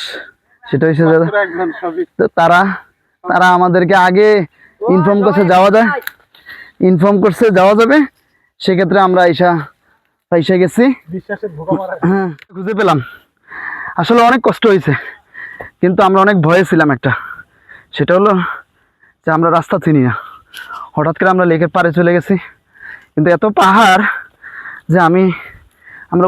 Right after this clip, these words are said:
Speaker 1: উঠতে অনেক কষ্ট হয়ে গেছে। দেখুন, আমার চেহারা দিকে দেখলে বুঝতে পারবেন যে আসলে কতটা ক্লান্ত আমি। দেখেন, ও আল্লাহ আকবার। হ্যালো গাইস,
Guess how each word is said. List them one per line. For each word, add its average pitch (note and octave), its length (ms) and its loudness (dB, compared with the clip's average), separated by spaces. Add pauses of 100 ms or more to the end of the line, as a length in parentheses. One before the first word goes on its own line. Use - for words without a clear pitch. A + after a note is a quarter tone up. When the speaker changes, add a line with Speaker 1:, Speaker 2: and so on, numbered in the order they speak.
Speaker 1:
উঠতে - 180 -2 (120)
অনেক G#3+ 180 0
কষ্ট - 260 -4
হয়ে D#3+ 180 2
গেছে। D3+ 180 -4 (720)
দেখুন, F#3 220 0 (800)
আমার E3+ 200 0
চেহারা F#3 280 2
দিকে F#3 220 0
দেখলে F#3+ 180 0 (720)
বুঝতে F#3 240 -2
পারবেন E3 240 2
যে D#3 60 2 (100)
আসলে F3 180 0 (720)
কতটা A#3+ 320 2
ক্লান্ত G#3+ 280 2 (120)
আমি। C#3 120 -2 (1900)
দেখেন, D#3+ 240 2 (960)
ও - 20 4 (1200)
আল্লাহ E3+ 320 2 (200)
আকবার। F#3 260 -4 (1500)
হ্যালো F#3 320 0 (160)
গাইস, G3+ 300 2